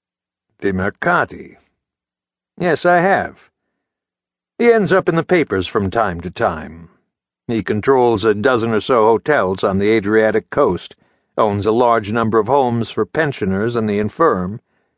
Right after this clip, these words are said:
has various shady dealings around which there's much speculation, and controls a number of local T V channels that start at eleven at night and broadcast nothing but auctions,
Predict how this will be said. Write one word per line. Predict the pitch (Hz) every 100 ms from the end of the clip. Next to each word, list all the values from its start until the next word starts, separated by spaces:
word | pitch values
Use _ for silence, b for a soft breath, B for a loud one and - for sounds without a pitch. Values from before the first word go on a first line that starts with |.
| _ _ -
has | 120 98 101
various | 135 135 113 113
shady | - 139 127 110 107
dealings | 107 135 110 107 131 101
around | 101 110 104 98
which | 107 -
there's | 104 98 95
much | 123 -
speculation, | - 110 - 104 120 135 - 104 110 b b b b -
and | 185
controls | 170 175 196 196 180 170
a |
number | 180 185 175 165
of | 147
local | 180 170 170 151
T | 180 170
V | 220 185
channels | - 104 82 82 80 -
that | 107 92
start | - 151 110 101
at | 98
eleven | 101 117 98 98
at | 90
night | 160 110 107 -
and | 113 110
broadcast | 95 117 107 - 113 101 -
nothing | 139 - 104 110
but | 101 -
auctions, | 127 113 - 127 113 120